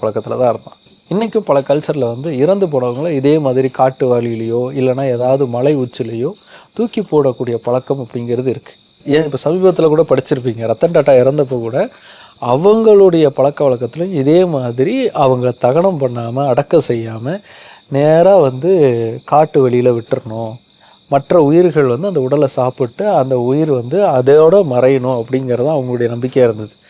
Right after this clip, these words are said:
ஆனா ரத்தன் டாட்டா வந்து ரொம்ப மதிக்கக்கூடிய ஒருத்தரா இருந்தனால ஒரு சடங்குக்கு அதை செஞ்சுட்டு அதுக்கப்புறமா அவர் அடக்கம் பண்ணியிருப்பாங்க. So, இறந்தவர்களை அவனுடைய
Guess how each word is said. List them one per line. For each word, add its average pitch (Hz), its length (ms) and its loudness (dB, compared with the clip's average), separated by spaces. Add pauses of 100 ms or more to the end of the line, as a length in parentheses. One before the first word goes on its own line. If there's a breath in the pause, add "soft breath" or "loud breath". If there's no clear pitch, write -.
(340 soft breath)
ஆனா 123 180 -4
ரத்தன் 175 360 0
டாட்டா 143 280 2 (160)
வந்து 123 320 0
ரொம்ப 147 240 -2
மதிக்கக்கூடிய 135 500 0
ஒருத்தரா 127 320 -2
இருந்தனால 117 380 -4
ஒரு 147 120 -8
சடங்குக்கு 185 460 2
அதை 127 140 2
செஞ்சுட்டு 123 360 -6
அதுக்கப்புறமா 127 440 -2
அவர் 117 180 2
அடக்கம் 117 260 -2
பண்ணியிருப்பாங்க. 117 440 -12 (160)
So, 185 80 0 (160)
இறந்தவர்களை 180 640 4 (540 loud breath)
அவனுடைய 156 300 2